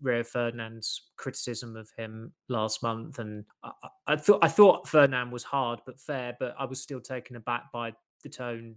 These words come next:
he, he went with. It's almost as if Ferdinand's become a bit of a shock jock this season. I'm, I'm not too sure whether he's deciding to rebrand himself, but, uh, he, he was talking nonsense last week as well about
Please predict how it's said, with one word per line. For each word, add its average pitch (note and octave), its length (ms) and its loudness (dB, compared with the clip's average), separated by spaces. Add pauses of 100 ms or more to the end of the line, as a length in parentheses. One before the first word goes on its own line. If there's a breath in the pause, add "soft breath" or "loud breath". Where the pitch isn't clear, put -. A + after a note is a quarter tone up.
(140)
he, C3 200 -20
he B2+ 160 -12
went B2+ 320 -4
with. A2+ 300 -8
It's - 380 -8
almost B2+ 240 -10
as A2 140 -12
if A2 120 -10 (220)
Ferdinand's A#2+ 440 -6
become A#2+ 280 -10
a A2+ 40 -10
bit A#2 100 -8
of C3+ 60 -18
a B2+ 60 -10
shock - 360 -4
jock - 280 -10
this A#2+ 140 -8
season. A2+ 420 -8
I'm, A2+ 240 -12
I'm C3+ 80 -4
not A#2+ 160 -6
too A#2+ 140 -10
sure A2+ 460 -4 (280)
whether B2 360 0
he's A2+ 240 -2
deciding A2+ 580 -2
to A2+ 120 -8
rebrand B2 480 0
himself, A2+ 580 -2
but, A2+ 260 4 (120)
uh, A2 220 0 (140)
he, C#3 180 -10
he - 100 -20
was A#2+ 120 -4
talking A2+ 400 2
nonsense A#2 420 -4
last A#2+ 320 2
week A2 220 -8
as A#2 100 -12
well A2+ 140 -2
about A2 380 -4